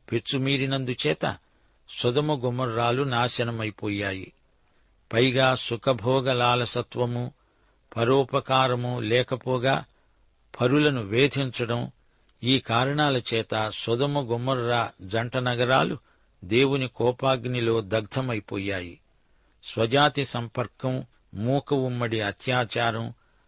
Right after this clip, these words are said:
మొదలైన నేరాలకు ఆ పట్టణాలకు శిక్ష విధించబడింది.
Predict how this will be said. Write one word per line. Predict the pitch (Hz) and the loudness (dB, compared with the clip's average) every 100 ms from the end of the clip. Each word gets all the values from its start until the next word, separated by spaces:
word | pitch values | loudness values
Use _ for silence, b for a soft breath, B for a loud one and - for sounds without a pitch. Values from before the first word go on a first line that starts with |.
| _ 104 | _ -4
మొదలైన | 113 123 123 117 110 | 2 4 4 2 -2
నేరాలకు | 107 120 127 135 143 - - - _ _ - | -2 2 4 4 2 -2 -12 -14 _ _ -4
ఆ | 117 | -2
పట్టణాలకు | 113 113 - 139 139 123 110 110 | -2 -4 -2 0 2 0 -2 -8
శిక్ష | - 120 - 139 | -6 -6 -2 0
విధించబడింది. | 120 101 117 104 110 101 92 92 87 | 0 -2 -6 -4 -4 -4 -6 -10 -10